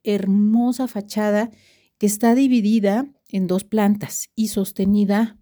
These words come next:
por seis columnas. Tiene una altura de cuarenta y tres metros y, eh, unos treinta metros de ancho. Se trata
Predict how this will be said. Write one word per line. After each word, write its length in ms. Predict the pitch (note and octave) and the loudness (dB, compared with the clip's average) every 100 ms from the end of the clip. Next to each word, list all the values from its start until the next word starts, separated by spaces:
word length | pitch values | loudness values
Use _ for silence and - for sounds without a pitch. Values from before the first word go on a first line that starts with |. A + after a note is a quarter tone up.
| - | -6
por 320 | F#3+ A3 A3 | -2 -2 -2
seis 460 | - - F3+ F3 - | -12 -4 -2 -2 -4
columnas. 680 | G3+ F#3+ F#3+ E3+ D3+ - - _ _ _ _ _ - | 0 2 2 -2 -6 -10 -18 _ _ _ _ _ -4
Tiene 260 | C4+ D4+ | 0 2
una 220 | E4 D4+ C#4+ | 2 2 2
altura 380 | - A#3+ B3 | 2 2 4
de 140 | B3 G#3+ | 2 0
cuarenta 400 | F3+ E3+ E3+ E3 | -4 -4 -4 -6
y 60 | |
tres 280 | E3+ F#3+ G3+ | -6 -2 0
metros 680 | G3+ F#3 - F3+ A3+ - - _ _ _ - | 0 -2 -2 -2 -2 -4 -10 _ _ _ -4
y, 400 | G3 G#3+ B3 - | 2 4 2 0
eh, 280 | F#3 F3 E3+ | -4 -4 -2
unos 320 | F#3 G3 G#3 | 0 0 -2
treinta 340 | - G3 G3 G#3 | -2 -2 0 -2
metros 360 | F#3+ F#3+ F#3 | -2 -2 -4
de 140 | D#3 D3+ | -2 -2
ancho. 400 | D3 D3 - _ _ _ _ _ _ _ _ _ _ _ | -4 -6 -12 _ _ _ _ _ _ _ _ _ _ _
Se 200 | - A3+ | 0 0
trata 600 | G#3+ B3+ C#4 C#4 B3 F4 | 2 0 0 -2 -4 -4